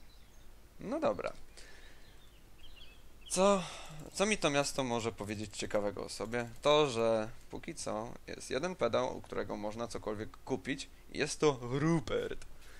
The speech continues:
Jak można, kurwa, mieć na imię Rupert? Ja. Noż, Prytel brzmi o wiele tak bardziej męsko niż Rupert. Co to, kurwa, za imię?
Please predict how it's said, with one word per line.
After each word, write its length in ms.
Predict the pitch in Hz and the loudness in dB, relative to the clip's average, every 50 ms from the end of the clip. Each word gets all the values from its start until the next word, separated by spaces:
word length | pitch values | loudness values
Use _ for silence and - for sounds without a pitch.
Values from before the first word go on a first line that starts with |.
| - - - | -14 -10 -10
Jak 160 | 202 - - | -8 -8 -8
można, 220 | 196 143 131 147 - - - | -10 -10 -10 -10 -10 -10 -10
kurwa, 340 | - 131 135 131 139 135 151 | -10 -8 -8 -8 -6 -6 -6
mieć 200 | 120 113 120 - | -6 -6 -8 -8
na 100 | 123 120 | -8 -8
imię 180 | 107 107 123 147 | -4 -2 -2 -2
Rupert? 540 | 160 165 139 - - - 98 - - - - - - - - - - - - - - - - - - - - - | 0 -2 -2 -2 -2 -2 -2 -4 -6 -8 -10 -10 -12 -12 -12 -14 -16 -14 -14 -14 -14 -14 -16 -16 -16 -16 -12 -10
Ja. 600 | 117 117 123 127 127 139 143 143 135 120 107 101 101 - - - - - - - - - - - - - - - | -6 -4 -4 -2 0 0 2 2 0 0 -2 -4 -6 -12 -14 -14 -14 -14 -12 -12 -12 -12 -12 -12 -14 -8 -2 0
Noż, 280 | 131 139 131 - - - - - - - - - - - - | 0 0 0 -2 -6 -8 -10 -12 -12 -12 -14 -14 -16 -12 -6
Prytel 680 | - 143 139 135 180 214 214 - 135 120 117 113 113 104 | -4 -2 4 8 8 8 10 8 8 6 6 4 0 -2
brzmi 500 | 104 107 107 104 110 113 110 107 - - - - - - - - - - | -2 -2 0 0 0 0 -2 -2 -4 -6 -8 -10 -10 -10 -10 -8 -4 -2
o 100 | - 110 | -2 2
wiele 240 | 107 113 110 107 101 | 2 2 2 2 2
tak 120 | 104 110 | 0 0
bardziej 300 | 107 113 113 107 107 107 | 2 2 4 4 2 0
męsko 340 | 104 98 95 90 - - - | 0 -2 -2 -4 -4 -6 -6
niż 140 | - - - - | -6 -6 -8 -8
Rupert. 800 | - - 98 98 107 104 92 87 - - - - - - - - - - - | -8 -6 -4 -4 -4 -4 -4 -6 -8 -8 -10 -10 -10 -10 -10 -10 -12 -12 -10
Co 160 | - - - | -10 -10 -10
to, 80 | - - - - | -10 -12 -14 -12
kurwa, 300 | - 320 302 - 302 311 | -12 -10 -8 -6 -4 -4
za 120 | 302 - 330 | -2 0 0
imię? 220 | 302 233 135 - | -2 -2 -4 -4